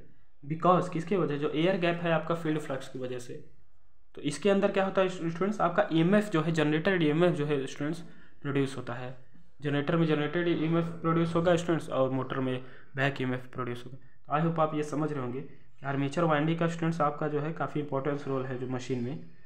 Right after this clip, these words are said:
ये, ये भी students आपका rotating part ही है, क्योंकि armature आपका rotate करता है, रहता है, और जो stator है students आपका जो है स्ट-, state जो है उससे stable होता है, उसके अंदर कोई भी किसी भी प्रकार का जो है movement नहीं पाया जाता है।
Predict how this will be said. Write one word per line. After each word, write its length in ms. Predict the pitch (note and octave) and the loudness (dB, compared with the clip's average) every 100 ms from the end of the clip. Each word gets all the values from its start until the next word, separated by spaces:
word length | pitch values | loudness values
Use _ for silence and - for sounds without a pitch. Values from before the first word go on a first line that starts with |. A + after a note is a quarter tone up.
| - - | -12 -8
ये, 300 | C#3 F3+ F#3+ | 2 6 6
ये 200 | E3+ F3+ | 6 4
भी 100 | F#3 | 4
students 280 | F#3 F3+ F3+ | 0 0 2
आपका 200 | E3+ F3 | 4 4
rotating 420 | E3+ E3 D#3 F3 | 4 2 2 2
part 260 | D3+ D3 D3 | 4 4 4
ही 80 | C#3 | -2
है, 120 | C3+ | -4
क्योंकि 240 | C3+ C3+ | -4 -2
armature 460 | C#3+ D3 D#3+ D#3+ G3 | 2 4 4 4 4
आपका 200 | F#3 F#3 | 6 4
rotate 340 | D#3 F3 F3+ | 2 2 2
करता 240 | F3 E3 E3 | 2 2 2
है, 160 | E3+ | 2
रहता 220 | D#3+ D#3+ E3 | 0 -2 -2
है, 220 | F3+ E3 - - - - | -2 -6 -10 -12 -10 -4
और 100 | C3+ | 0
जो 120 | C#3+ | 0
stator 320 | C#3+ C#3 E3 | 0 0 2
है 120 | D#3 | 0
students 340 | C#3+ D3+ D3 C#3 | 0 -2 -2 -2
आपका 280 | C3+ C#3+ C3+ | -2 -2 -2
जो 120 | C3 | -2
है 220 | D#3 G3+ - - - - - - | -6 -8 -12 -12 -12 -12 -14 -14
स्ट-, 320 | - - - | -12 -12 -10
state 380 | C3+ - C#3+ D3 | -8 -2 0 0
जो 200 | C#3 C#3 | -2 -4
है 60 | C3+ | -4
उससे 380 | C#3 C#3+ D#3 | -6 0 0
stable 300 | D3 C#3+ C#3 | 2 0 0
होता 220 | C3+ C3 C3 | 0 -4 -2
है, 120 | E3 | -2
उसके 280 | E3 - D3 | -2 0 0
अंदर 160 | C#3+ | 0
कोई 220 | C#3+ C#3+ | 0 0
भी 100 | C#3 | 0
किसी 220 | C#3 - D3 | -4 -4 -2
भी 60 | |
प्रकार 320 | C#3+ - C3 | -2 0 0
का 100 | C3 | 0
जो 140 | C3+ C3+ | -2 -2
है 240 | F#3+ - - - - | -4 -6 -12 -12 -6
movement 360 | C#3 B2+ F3 E3 | -2 0 0 -2
नहीं 240 | C3 C3 | -6 -6
पाया 180 | - A2+ | -6 -6
जाता 240 | A#2 A2+ | -6 -8
है। 320 | B2 C3+ - | -8 -10 -12